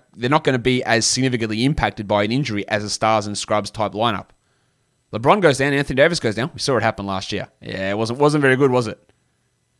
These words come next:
Whereas other teams can mitigate that. Now, that might not work as well in the N B A, but in a fantasy situation, if your league is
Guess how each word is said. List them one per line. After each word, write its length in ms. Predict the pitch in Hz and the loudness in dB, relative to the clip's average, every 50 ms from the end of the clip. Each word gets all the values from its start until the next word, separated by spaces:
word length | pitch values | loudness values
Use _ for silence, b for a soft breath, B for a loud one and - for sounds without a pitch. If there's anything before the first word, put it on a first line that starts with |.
| _ - | _ -6
Whereas 180 | 104 113 113 | -4 -2 2
other 160 | 131 131 139 127 | 2 2 2 0
teams 240 | - 135 131 120 | 0 -2 -2 -2
can 160 | - 117 107 110 | -2 -2 -2 0
mitigate 380 | 117 123 117 113 98 98 - | 0 0 0 0 -2 -4 -4
that. 200 | 101 107 - _ _ _ _ _ - | -8 -12 -12 _ _ _ _ _ -2
Now, 100 | 131 131 | 2 2
that 140 | 147 151 | 2 4
might 160 | 147 139 123 120 | 2 0 2 2
not 140 | 117 113 | 0 0
work 200 | 113 123 135 - | 2 0 0 0
as 140 | 120 101 107 | -2 -2 0
well 120 | 113 110 107 | 0 0 0
in 40 | 104 | 0
the 140 | 104 101 98 | -2 -4 -4
N 80 | 101 | -4
B 100 | 98 92 | -4 -4
A, 160 | 92 107 196 - _ _ _ _ - | -4 -4 -6 -10 _ _ _ _ -6
but 140 | 107 107 | -4 -2
in 140 | 110 113 110 | -2 -2 -2
a 20 | 107 | -2
fantasy 400 | - 113 123 135 139 - - 123 | 0 2 2 2 2 0 -2 -4
situation, 600 | - - 113 - 117 113 113 120 117 - 113 104 | -4 -4 -4 -2 0 0 0 0 0 -2 -6 -6
if 100 | 98 - | -6 -4
your 140 | 107 107 107 | -4 -4 -2
league 260 | 110 127 131 131 120 | 0 0 0 0 0
is 180 | 120 110 - | -2 -4 -6